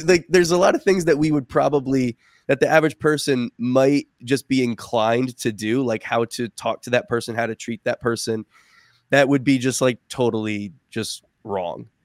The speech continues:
because of the, the lack of understanding of what's actually going on inside of that person.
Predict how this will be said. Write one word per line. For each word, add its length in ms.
because 420
of 220
the, 260
the 160
lack 380
of 100
understanding 460
of 80
what's 180
actually 400
going 240
on 200
inside 640
of 100
that 200
person. 480